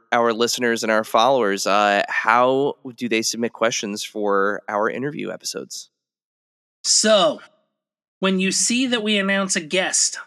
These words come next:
Speaker 2: on, on Instagram, um, first off, make sure to,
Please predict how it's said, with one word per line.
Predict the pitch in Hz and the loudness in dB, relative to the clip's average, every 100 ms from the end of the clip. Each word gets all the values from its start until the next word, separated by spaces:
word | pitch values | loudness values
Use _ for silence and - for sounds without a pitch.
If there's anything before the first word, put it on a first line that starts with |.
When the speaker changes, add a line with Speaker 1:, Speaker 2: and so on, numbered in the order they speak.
| _ | _
Speaker 2:
on, | 151 160 156 160 - | -6 -6 -6 -10 -6
on | 156 165 | -4 -2
Instagram, | 180 - 151 143 120 101 _ _ _ _ _ _ _ _ - | -2 -2 -2 0 -2 -6 _ _ _ _ _ _ _ _ -2
um, | 175 170 165 | 0 -2 0
first | 269 254 - | 2 2 2
off, | 185 143 - | 0 0 -2
make | 180 - | -4 -2
sure | - 208 190 | -2 0 -2
to, | 185 - 190 180 170 165 165 | -2 -2 0 0 0 -2 -4